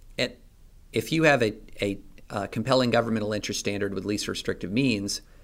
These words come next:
and you have thirty or forty agencies, I think it's very easy for a Catholic social services to say, "There is no compelling governmental interest in shutting down one of these entities when we have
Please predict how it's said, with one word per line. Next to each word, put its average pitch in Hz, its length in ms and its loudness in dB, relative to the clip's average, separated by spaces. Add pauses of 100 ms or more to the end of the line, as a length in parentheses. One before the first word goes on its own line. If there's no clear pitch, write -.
(360)
and 120 140 0
you 123 80 4
have 117 120 2
thirty 127 280 6
or 104 80 2
forty 113 400 4
agencies, - 680 -2 (540)
I 131 40 -2
think 185 160 8
it's 131 100 4
very 113 440 6
easy 95 540 -4 (600)
for 113 400 6
a 101 400 2 (320)
Catholic 113 360 2
social 107 300 0
services 95 540 -4
to - 140 -4
say, 92 500 -4 (440)
"There 170 120 8
is 131 160 6
no 139 160 8
compelling 117 420 2
governmental 104 440 0
interest 98 400 -6
in 101 140 -4
shutting 107 380 2
down 98 280 -2
one 92 480 -4 (600)
of 110 180 -2
these 98 360 0
entities 104 560 -2
when 104 100 -2
we 104 120 -2
have 101 160 -2